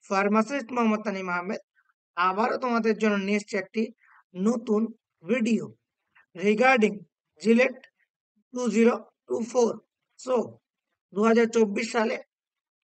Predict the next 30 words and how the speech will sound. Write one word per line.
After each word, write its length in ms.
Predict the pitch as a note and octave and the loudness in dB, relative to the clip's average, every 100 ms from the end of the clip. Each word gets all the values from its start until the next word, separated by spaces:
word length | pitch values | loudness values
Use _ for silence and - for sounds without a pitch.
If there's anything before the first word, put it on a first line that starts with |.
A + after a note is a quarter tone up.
| _ - | _ -2
জিলেট 300 | A3+ C4 C4+ - | 2 2 0 -2
পরীক্ষা 300 | B3 A#3 A#3+ | -4 -4 -4
হতে 140 | G3+ G#3+ A3 | -2 0 0
চলেছে। 300 | A3 A3 B3 - _ _ _ _ _ A#3+ | 0 0 -6 -6 _ _ _ _ _ -4
সম্ভাব্য 460 | A#3+ B3+ C4 G#3 C4 A3+ - | -4 0 0 0 -2 0 4
ডেট 260 | A#3 G#3 - - _ _ _ - | 6 4 -4 -20 _ _ _ -4
ঊনত্রিশ 440 | A3+ A#3 A#3+ D4 B3+ - | 0 0 -2 -4 -4 -4
ছয় 180 | A#3+ A3+ | -4 -2
দু 60 | G#3 G3 | -2 -2
হাজার 220 | A#3 C4 _ - | -4 -6 _ -4
চব্বিশ। 400 | B3+ G#3 F3 B2 - _ _ _ _ _ _ _ - | -4 -4 -10 -14 -20 _ _ _ _ _ _ _ -4
ফর্ম 180 | A3 A#3+ | -2 0
ফিল 160 | B3+ B3+ A3+ | -2 0 0
আপ 80 | A3+ _ - | -2 _ -10
শুরু 180 | G#3 G3+ A3 | -4 2 4
হয়ে 120 | A#3 B3 | 4 2
গেছে। 200 | A3+ B3+ B3 _ _ _ _ _ _ - | -2 -8 -10 _ _ _ _ _ _ -4
ফর্ম 180 | A#3 A#3 | -4 -2
ফিল 120 | C4 C4 | -4 -4
আপে 120 | A#3+ B3 | -2 0
যারা 200 | A#3 G#3 F#3+ _ _ | 0 0 -4 _ _
কিছু 200 | A#3 A#3 A3 D3 | -12 -8 -8 -4
ভুল 200 | G3+ C4 A#3 | -4 -4 0
করেছো, 340 | B3+ B3 A#3+ B3 - _ _ _ | 0 0 0 -4 -6 _ _ _
তারা 140 | F#3+ F#3 | -10 -6
কি 80 | G#3+ A3 | -6 0
করে 160 | A#3 A3+ | 0 0
ঠিক 120 | A#3 A3+ A#3+ | -4 -6 -4
করবে 260 | A3+ A3 A#3 - _ _ _ _ _ - | -4 -2 -6 -10 _ _ _ _ _ 0
এবং 200 | G#3+ A#3+ | 2 2